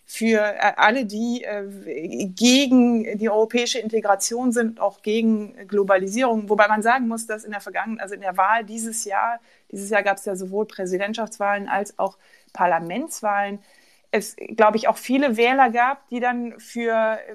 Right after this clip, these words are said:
äh, die Linke gestimmt haben oder aber auch für die extreme Rechte und die eigentlich gar nicht so protektionistisch eingestellt sind. Also ich hab nicht das Gefühl, dass das unbedingt ein Thema ist, das die Bevölkerung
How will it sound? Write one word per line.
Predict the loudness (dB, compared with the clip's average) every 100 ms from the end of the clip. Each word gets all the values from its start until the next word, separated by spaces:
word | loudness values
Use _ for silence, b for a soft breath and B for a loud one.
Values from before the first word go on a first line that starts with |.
| -20 _ -20
äh, |
die | -14 -10
Linke | -6 -4 -4 -8
gestimmt | -8 -6 -4 -2 0
haben | 2 2
oder | 0 -2
aber | -2
auch | -6
für | -8 -10
die | -6
extreme | -8 -10 -12 -10 -4
Rechte | 0 0 0 0 0 b b b b b
und | 2 2 2
die | 4
eigentlich | 4 4 2 0
gar | 2 4
nicht | 2 -4
so | -8
protektionistisch | -8 -8 -8 -8 -8 -8 -8 -10 -6
eingestellt | -4 -4 -4 -4 -4 -4 -6
sind. | -10 -6
Also | -4
ich | -2
hab | -4 -4
nicht | -8
das | -8 -10
Gefühl, | -10 -4 -2
dass | -2
das | -4 -6
unbedingt | -2 -2 -2 -8
ein | -10
Thema | -4 -2 -2
ist, | -4 -10 -14 b b b b
das | 2 2
die | -2
Bevölkerung | -2 -2 0 0 2 -2 0 0 0 -4